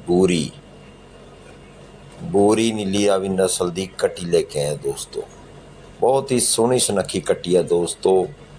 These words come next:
ਥਣ ਲੇਵਾ ਤੁਸੀਂ ਦੇਖ ਸਕਦੇ ਹੋ, ਚੈੱਕ ਕਰ ਸਕਦੇ ਹੋ। ਝੋਲੀ ਪੈਂਦੀ ਹੈ ਦੋਸਤੋ, ਸਾਰੇ ਨਗ ਪੂਰੇ ਕਰਦੀ ਹੈ ਦੋਸਤੋ। ਤੁਸੀਂ ਦੇਖ ਸਕਦੇ ਹੋ ਸਕਰੀਨ 'ਤੇ, ਬਹੁਤ ਹੀ ਸੋਹਣੀ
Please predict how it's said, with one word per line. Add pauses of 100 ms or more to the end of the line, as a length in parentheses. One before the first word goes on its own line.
(160)
ਥਣ
ਲੇਵਾ
ਤੁਸੀਂ
ਦੇਖ
ਸਕਦੇ
ਹੋ,
ਚੈੱਕ
ਕਰ
ਸਕਦੇ
ਹੋ।
ਝੋਲੀ
ਪੈਂਦੀ
ਹੈ
ਦੋਸਤੋ, (960)
ਸਾਰੇ
ਨਗ (140)
ਪੂਰੇ
ਕਰਦੀ
ਹੈ
ਦੋਸਤੋ। (1700)
ਤੁਸੀਂ
ਦੇਖ
ਸਕਦੇ
ਹੋ
ਸਕਰੀਨ
'ਤੇ, (380)
ਬਹੁਤ
ਹੀ
ਸੋਹਣੀ